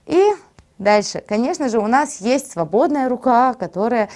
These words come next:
не только создаёт красоту, и она должна её создавать в каждом движении, в каждом упражнении, в каждом вращении,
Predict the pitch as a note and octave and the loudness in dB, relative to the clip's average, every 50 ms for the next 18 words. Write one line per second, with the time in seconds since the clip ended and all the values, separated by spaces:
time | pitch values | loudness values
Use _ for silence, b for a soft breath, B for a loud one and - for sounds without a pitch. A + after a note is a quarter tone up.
0 | B B - A3 - G4 G#4+ - A#3+ - - A3 G3 B3 A#3+ A3+ - A#3+ B3 - | B B -6 0 2 2 2 0 -2 -6 -2 2 2 2 2 2 -2 -6 -6 0
1 | - A3+ G#3+ G#3+ - A3 A#3+ - B3 A#3 A3 A3 A3 G3 A#3 A3+ A#3 F#3 E3 A3 | 2 2 2 2 2 -2 0 2 2 2 2 2 2 4 4 4 4 2 0 -2
2 | F#3 F3+ E3+ E3+ F3 F#3+ G3 - - G#3 G3+ F#3+ G3+ G3+ G3 G3 G#3 A3 - - | 0 0 -2 -2 -4 -6 -8 -8 -8 -8 -4 -2 -2 0 0 0 -2 -4 -6 -12
3 | B B B F#4+ G4 F4 C#4 B B - - G#3 A#3 B3 B3 B3 B3+ C4 - A3 | B B B -12 -10 -10 -12 B B -6 0 4 6 6 6 6 4 4 4 4
4 | G#3+ A3 G#3+ G3 A3 A#3 A3+ G3 G3+ A#3 A#3 G#3+ A#3+ A3 G#3+ G#3+ - - G#3 G#3 | 4 4 4 2 0 0 0 -2 -2 -2 0 0 0 0 0 -2 -2 2 2 4
5 | G#3+ A3+ G3 G#3+ G#3 G3 - G3+ G3+ F#3+ G3+ G3+ F#3+ F#3+ F#3+ F#3 F#3 - - G#3+ | 4 4 2 -2 -4 -4 -4 -4 -4 -4 -4 -4 -4 -4 -4 -6 -4 0 2 2
6 | A3 G#3+ F#3+ F#3 F3+ F#3 F#3+ F#3 - G#3 F#3 F3+ E3 E3 | 2 2 0 -4 -4 -6 -6 -6 -6 -6 -6 -6 -8 -12